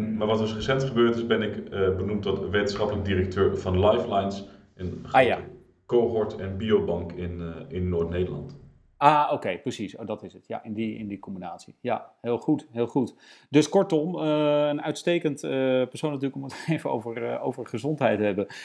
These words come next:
Speaker 2: Een van de dingen die, eh, recent, eh, natuurlijk opviel, eh, daar had jij, ehm, eh,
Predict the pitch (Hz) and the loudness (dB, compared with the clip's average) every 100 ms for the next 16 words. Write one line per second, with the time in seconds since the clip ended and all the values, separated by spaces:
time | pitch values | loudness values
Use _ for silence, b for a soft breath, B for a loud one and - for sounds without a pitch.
0 | B - 160 160 156 139 156 165 135 139 | B 6 8 8 2 4 4 2 2 2
1 | 135 127 127 165 151 - 139 127 143 127 | 2 2 0 0 0 -2 -2 0 0 0
2 | 165 - 117 143 190 131 123 120 117 117 | -2 0 0 2 2 2 4 4 4 4
3 | 117 117 117 113 123 123 - 120 120 120 | 4 2 0 0 -2 -2 -4 -2 -2 -2
4 | 117 117 - 57 57 - _ 62 | -2 -2 -2 -4 -8 -12 _ -12